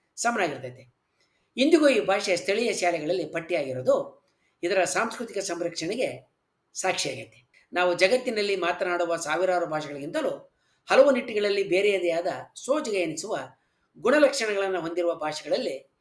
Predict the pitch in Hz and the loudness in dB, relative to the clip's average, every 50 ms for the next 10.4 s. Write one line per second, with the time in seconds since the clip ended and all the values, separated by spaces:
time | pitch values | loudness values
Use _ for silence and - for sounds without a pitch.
0 | _ _ _ _ _ - 151 190 214 202 180 160 170 170 - 123 123 123 - _ | _ _ _ _ _ -2 -2 0 0 0 0 0 0 -2 -4 -6 -8 -12 -18 _
1 | _ _ _ _ _ - - - 269 294 277 262 - - 190 180 180 185 180 165 | _ _ _ _ _ -6 -2 0 4 8 8 8 8 6 2 2 2 4 2 2
2 | 156 151 147 - 151 226 269 240 170 143 175 - - _ - 285 - - 151 135 | 0 -2 -6 -6 -6 -6 -4 -4 -4 -6 -6 -10 -8 _ 0 0 2 0 -2 -6
3 | - - - _ _ _ - - - 294 311 311 294 285 254 220 202 190 202 208 | -8 -12 -18 _ _ _ -6 -2 -2 0 2 4 4 4 4 4 0 0 0 0
4 | 202 190 165 117 - - - _ _ _ _ - 185 220 262 277 - 190 180 170 | 0 0 -2 -4 -6 -12 -18 _ _ _ _ 0 0 2 2 0 0 -2 -2 -2
5 | 170 151 147 220 - 208 185 170 - 151 135 123 123 - _ _ _ _ _ _ | -4 -4 -4 -4 -4 -4 -4 -4 -4 -8 -10 -12 -14 -20 _ _ _ _ _ _
6 | _ _ _ _ - 240 302 302 311 233 190 180 190 185 - - 254 240 196 190 | _ _ _ _ -6 -4 -2 0 2 2 2 2 0 0 2 2 2 2 2 0
7 | 170 143 131 123 123 - - _ _ _ _ _ _ _ _ _ _ - 185 170 | 0 0 -2 -6 -10 -12 -16 _ _ _ _ _ _ _ _ _ _ -2 -2 0
8 | 160 196 226 240 247 269 254 - - 214 208 208 202 190 185 175 165 160 151 151 | 0 0 0 2 2 2 2 2 2 -2 0 0 2 2 0 0 -2 -4 -6 -6
9 | 233 277 269 - 175 160 - - 165 208 - 240 208 175 165 151 156 147 143 165 | -6 -6 -6 -6 -8 -8 -6 -6 -6 -4 -2 -2 -2 -2 -4 -6 -8 -10 -8 -8
10 | 214 277 190 147 139 - - | -6 -6 -6 -6 -8 -12 -16